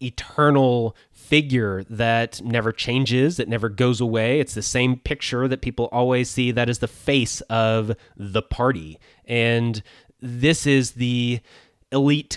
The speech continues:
class that rules everything, but you don't really see them. It's kind of interesting. It's people behind the scenes, and they are largely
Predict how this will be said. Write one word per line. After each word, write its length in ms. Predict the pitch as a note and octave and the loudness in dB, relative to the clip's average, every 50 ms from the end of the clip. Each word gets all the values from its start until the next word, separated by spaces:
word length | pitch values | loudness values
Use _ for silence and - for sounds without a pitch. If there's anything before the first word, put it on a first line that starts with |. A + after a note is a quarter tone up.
| - _ - | -14 _ -6
class 360 | - C#3 C3 B2 B2+ C3 - | -2 -2 -2 0 -2 -4 -4
that 140 | - D3 - | -4 -6 -4
rules 360 | A#2+ B2+ C3 B2+ B2+ A#2 - - | -4 -2 0 0 0 -2 -2 -2
everything, 460 | C#3 D#3+ F3+ F#3 C#3+ - B2+ B2 A#2 | 0 0 0 0 0 0 0 0 0
but 100 | A#2 C3+ | 0 -2
you 80 | B2+ | 2
don't 220 | C3+ D3 D3+ D3 - | 4 4 4 4 4
really 260 | C#3 C#3 C3+ B2 A2+ | 2 2 2 2 0
see 460 | - - - - - - D#3 F3 F3+ | -2 -6 -12 -12 -10 -6 -4 -2 -2
them. 420 | F3 C3 A2 G2+ F#2+ F#2+ F#2 F#2 G2 - | -2 -2 -2 -2 -4 -4 -4 -6 -6 -4
It's 500 | - A#2+ B2 A2+ - - - - - - | -2 -2 -2 -2 -2 -6 -8 -8 -10 -12
kind 220 | - - D3 D3+ C#3+ | -6 -2 2 2 2
of 140 | C3+ C3 - | 2 2 0
interesting. 640 | - D#3 D#3 - D3+ C#3 - - C3 B2 A#2+ A#2+ - | -2 -2 -2 -2 -4 -4 -2 -2 -2 0 0 -2 -2
It's 320 | - A#2+ A#2+ - - - - - - _ _ - | -4 -4 -4 -4 -8 -12 -14 -16 -20 _ _ -6
people 300 | - F3 F3 - D#3+ D3 | -4 -4 0 0 0 0
behind 360 | B2+ C3+ A#2 C#3+ C#3 C#3 B2+ | 0 0 0 0 2 2 2
the 40 | A#2+ | 0
scenes, 520 | - - - D3+ D3+ C#3 C#3 D3 E3 E3 | -2 0 2 2 4 4 4 4 2 0
and 180 | - - C3 C3 | -2 -2 0 2
they 100 | C3 C3 | 2 4
are 200 | C3 C3+ C#3+ D3 | 4 4 4 4
largely 640 | C#3 B2+ B2+ B2+ B2+ - - C3+ B2+ A#2+ B2 - | 4 4 4 2 2 0 -2 -2 -2 -2 -4 -6